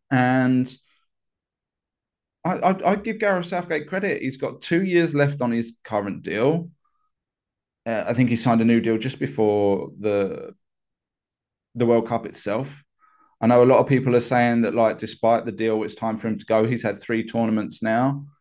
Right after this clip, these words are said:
I personally believe that this England side is evolving.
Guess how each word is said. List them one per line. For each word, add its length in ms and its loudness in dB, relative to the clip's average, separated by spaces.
I 260 4
personally 520 0
believe 600 -4
that 200 -4
this 280 -4
England 380 2
side 500 -2
is 140 -8
evolving. 600 0